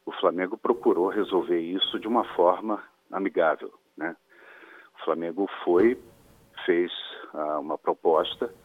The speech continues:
Essa proposta tá baseada, é, em parâmetros acima de qualquer parâmetro existente no Brasil. Obviamente que não houve uma tragédia desse tipo, mas houve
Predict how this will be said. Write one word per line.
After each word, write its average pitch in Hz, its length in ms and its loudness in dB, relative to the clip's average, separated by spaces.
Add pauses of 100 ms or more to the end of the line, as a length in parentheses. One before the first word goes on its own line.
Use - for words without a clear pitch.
(440)
Essa - 240 -4
proposta 90 800 2 (340)
tá 92 100 4
baseada, 85 800 2 (880)
é, 78 520 -2
em 92 120 -6
parâmetros 82 680 -2
acima 104 580 -2
de 90 120 -6
qualquer 95 680 0
parâmetro 98 560 2
existente 85 560 -6
no 90 80 -8
Brasil. 80 460 -4
Obviamente 104 520 -2
que - 100 -14
não 107 100 -4
houve 90 180 -2
uma 78 160 -8
tragédia 76 520 -6
desse - 240 -12 (100)
tipo, - 180 -4 (760)
mas 85 300 -6
houve 85 480 -4